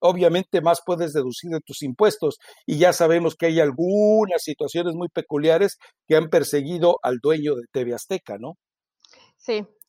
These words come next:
Speaker 2: sí, la verdad que se vuelve complicado esto de T V Azteca, pues como que lo hacen todo por debajo del agua, pero al final, eh, la verdad sale a la luz. El promotor, Rafa, es Lalo Hernández.
Speaker 1: Sí,
Speaker 2: Y su
Speaker 1: sí.
Speaker 2: com-, y su, se me había olvidado,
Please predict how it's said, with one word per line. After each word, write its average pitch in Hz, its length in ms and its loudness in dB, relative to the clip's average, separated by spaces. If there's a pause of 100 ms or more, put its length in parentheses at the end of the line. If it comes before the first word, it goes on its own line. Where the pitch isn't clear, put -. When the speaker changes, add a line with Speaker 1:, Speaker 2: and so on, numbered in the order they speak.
Speaker 2:
sí, 226 240 -10
la 214 160 2
verdad 226 320 2
que 254 120 2
se 220 120 0
vuelve 240 300 2
complicado 220 600 0
esto 226 180 -2
de 208 140 2
T 208 120 -2
V 220 100 0
Azteca, 220 600 0 (300)
pues 226 160 -2
como 247 220 2
que 269 100 0
lo 294 80 6
hacen 330 200 2
todo 392 200 2
por 269 140 0
debajo 294 280 4
del 277 160 4
agua, 311 260 4
pero 247 120 2
al 233 120 4
final, 269 500 0
eh, 226 500 4
la 226 140 2
verdad 240 280 2
sale 277 160 2
a 269 60 4
la 226 100 4
luz. 247 300 -2
El 254 160 0
promotor, 269 580 2
Rafa, 330 340 2
es 311 100 0
Lalo 269 220 2
Hernández. 240 600 -4 (260)
Speaker 1:
Sí, 196 120 4
Speaker 2:
Y 214 60 6
su 214 100 4
Speaker 1:
sí. 214 100 6
Speaker 2:
com-, 220 140 0 (140)
y 247 80 0
su, 247 180 0
se 247 100 2
me 247 100 4
había 247 120 8
olvidado, 262 280 6